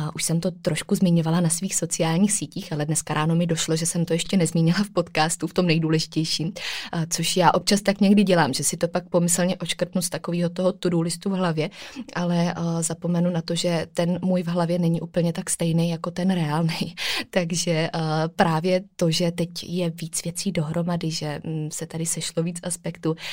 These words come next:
tak, a, jsem se rozhodla, že ty epizody, tu frekvenci trošku zvolním, a, minimálně dočasně. Uvidíme, jak to bude dál. A že místo jednou za týden budou vycházet právě jednou za dva týdny, za těch čtrnáct dní.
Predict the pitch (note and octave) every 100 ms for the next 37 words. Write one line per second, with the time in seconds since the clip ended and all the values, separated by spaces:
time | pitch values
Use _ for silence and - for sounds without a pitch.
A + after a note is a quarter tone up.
0 | - - - F3 C3+ C#3+ C#3 D#3+ - G#3+
1 | D#3+ D3 E3 E3+ E3+ E3 E3 D#3+ - G3+
2 | F3+ E3+ E3 E3 F3 F3 E3+ E3 D#3 E3
3 | D#3+ - - D#3 - A3 G3+ D#3 C#3+ C#3+
4 | D3+ A3 F3+ C#3+ D3 C#3+ D#3 D3+ E3+ D3+
5 | - E3+ - G3 G3 - - G3+ E3+ E3+
6 | E3 E3+ D#3+ - E3 E3+ F3+ D#3 C#3+ G3+
7 | - - - F3 E3+ D#3+ D#3 E3+ D#3+ E3+
8 | E3 E3+ D#3+ - - F#3 E3+ E3 F3+ F#3
9 | E3+ E3 E3 E3 E3 D#3 D3+ D#3 - D#3
10 | E3 - E3+ D3 D#3+ E3+ D3+ D#3+ E3 E3
11 | E3 D3+ D3+ D#3 D3 C#3+ D3+ F3+ - -
12 | - D#3 D#3+ - - D3+